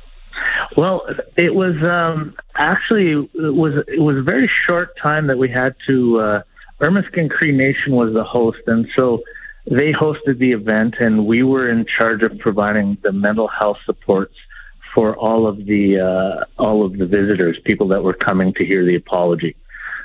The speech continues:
So we were expecting the, the park holds up to fifteen thousand.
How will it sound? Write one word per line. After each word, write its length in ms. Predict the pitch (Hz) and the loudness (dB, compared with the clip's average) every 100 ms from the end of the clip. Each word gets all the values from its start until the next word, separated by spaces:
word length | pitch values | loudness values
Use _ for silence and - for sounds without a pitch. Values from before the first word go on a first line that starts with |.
| - | -2
So 100 | 131 | 0
we 200 | 120 156 | 2 2
were 160 | 208 180 | 0 -2
expecting 640 | - - - 143 - 135 | -6 -8 -4 -4 -2 -2
the, 240 | 120 117 117 | 0 0 0
the 100 | 113 | -4
park 360 | 117 147 160 165 | -2 -2 -2 -4
holds 340 | - 156 127 | -2 -2 0
up 200 | 123 - | -4 -6
to 80 | 117 - | -14 -4
fifteen 540 | 147 - 139 135 123 - | -4 -2 -4 0 0 0
thousand. 580 | 120 127 131 113 82 | -2 2 0 0 -6